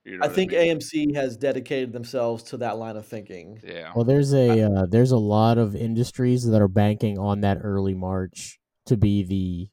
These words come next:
Speaker 3: like, defining time to rebound. <laughs>
Speaker 2: That'll, that, that, that'll be a year of this, this all, of this whole nonsense. It'll be a, a year of it. So
Speaker 3: I mean, at least in the movie theater department, there are going to be quite a few movies that got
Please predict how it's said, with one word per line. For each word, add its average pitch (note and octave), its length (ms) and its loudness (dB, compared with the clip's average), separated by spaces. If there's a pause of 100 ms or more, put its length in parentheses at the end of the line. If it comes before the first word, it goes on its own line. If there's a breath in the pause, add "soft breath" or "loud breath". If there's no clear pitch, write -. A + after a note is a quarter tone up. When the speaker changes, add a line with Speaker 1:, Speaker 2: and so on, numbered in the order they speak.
(100)
Speaker 3:
like, F#2 300 -6
defining G2 800 -10
time F#2 680 -8
to F2 380 -10
rebound. G#2+ 760 -6
<laughs> - 40 -20 (1800 soft breath)
Speaker 2:
That'll, B2 260 -4 (200)
that, C3 140 -6
that, D3 160 4
that'll F3 180 4
be F3+ 160 -2
a - 20 4
year D3 440 0
of B2+ 600 -6
this, C3 340 -12
this B2 260 -14
all, B2+ 240 -6
of B2 160 -4
this A#2+ 160 -12
whole A#2+ 240 -4
nonsense. A#2 500 -10
It'll A#2 140 -10
be A#2 140 -8
a, A2 40 -6
a A2+ 220 -8
year B2 280 -8
of G2+ 120 -8
it. - 200 -12
So G2+ 240 -12
Speaker 3:
I A#2 40 2
mean, D#3 160 4
at D#3 100 4
least A3 240 0
in B3+ 80 -6
the D#3 60 -2
movie D3 320 2
theater G2+ 280 -2
department, F#2+ 540 -6
there A#2 240 0
are G#2+ 340 0
going G#2+ 280 -2
to G2 80 -4
be G2+ 160 -2
quite A#2 480 -2
a A2 80 -6
few A2 400 -2
movies G2+ 480 -4
that F#2+ 160 -6
got G#2+ 180 -8